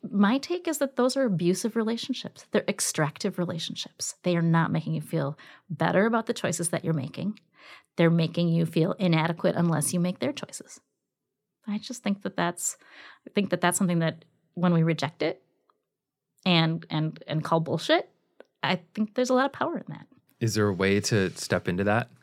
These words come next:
Speaker 1: Recognizing that we're in a system, right? Like, like, understand the system, see, you know, step back and pay attention, observe, see what's going on, you know, like,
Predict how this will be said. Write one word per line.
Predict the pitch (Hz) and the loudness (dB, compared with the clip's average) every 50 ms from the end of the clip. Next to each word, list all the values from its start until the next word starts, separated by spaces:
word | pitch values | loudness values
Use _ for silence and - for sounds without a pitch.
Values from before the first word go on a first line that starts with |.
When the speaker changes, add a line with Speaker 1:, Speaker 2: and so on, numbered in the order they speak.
| _ _ _ - | _ _ _ -8
Speaker 1:
Recognizing | 220 214 220 247 302 294 302 269 196 175 165 165 160 165 160 151 | -4 -2 -2 -2 -2 -4 -4 -4 -2 0 0 0 -2 -2 0 0
that | 151 156 156 | 0 -2 -2
we're | 160 151 156 | -2 -2 0
in | 156 151 | -2 -2
a | 156 | -4
system, | - - - 147 - - - - - _ _ _ _ _ _ _ _ - | -8 -12 -14 -14 -14 -14 -14 -16 -20 _ _ _ _ _ _ _ _ -8
right? | 175 214 262 254 - - | -6 -4 -4 -6 -4 -4
Like, | 180 165 165 - - - - - - - | -4 -4 -4 -6 -16 -20 -20 -18 -10 -8
like, | 170 165 - - - - _ _ _ _ _ _ - 220 | -8 -8 -8 -12 -20 -20 _ _ _ _ _ _ -2 0
understand | 240 277 294 285 277 247 - - - 185 170 170 165 160 | 2 2 2 2 0 -2 -4 -4 -4 -2 -2 -2 -4 -4
the | 160 160 | -6 -8
system, | 156 - - 147 - - - - - 165 156 | -12 -12 -14 -14 -14 -14 -14 -14 -14 -14 -12
see, | - - - - - 269 262 277 269 - | -12 -10 -10 -8 -6 -4 -4 -4 -2 -2
you | 202 | 0
know, | 180 160 | 0 0
step | 165 165 - - - 294 294 294 | -2 -4 -6 -6 -8 -10 -10 -8
back | - 220 196 - | -8 -10 -8 -8
and | 170 165 | -8 -10
pay | 165 - 240 | -10 -10 -12
attention, | 220 - 220 214 - - - | -12 -10 -10 -10 -10 -10 -10
observe, | - 190 190 196 - 190 196 208 185 - 160 160 - - | -8 -8 -8 -6 -4 -4 -4 -4 -4 -6 -8 -12 -14 -12
see | - - - 311 311 | -12 -10 -8 -8 -6
what's | 302 269 - | -6 -8 -8
going | - 202 185 175 170 | -8 -6 -6 -4 -4
on, | 165 160 156 156 - | -4 -4 -4 -6 -6
you | - 180 | -6 -6
know, | 180 | -4
like, | 170 170 170 | -4 -6 -4